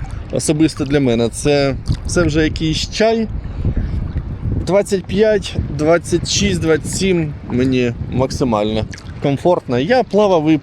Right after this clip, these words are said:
при плюс п'ятнадцяти. Здається, така температура води була в Талліні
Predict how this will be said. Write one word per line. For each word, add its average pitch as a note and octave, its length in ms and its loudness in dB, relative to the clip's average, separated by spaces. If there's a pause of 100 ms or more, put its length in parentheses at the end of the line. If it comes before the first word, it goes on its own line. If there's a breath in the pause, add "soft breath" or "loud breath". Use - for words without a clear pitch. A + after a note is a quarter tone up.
при E3+ 260 4 (180)
плюс D#3+ 340 2 (200)
п'ятнадцяти. A#2 1080 0 (840 loud breath)
Здається, B2+ 520 0
така E3+ 300 0
температура D3 680 4
води C#3 240 4
була C3 400 4 (640 loud breath)
в B2+ 480 4 (340)
Талліні C#3 580 2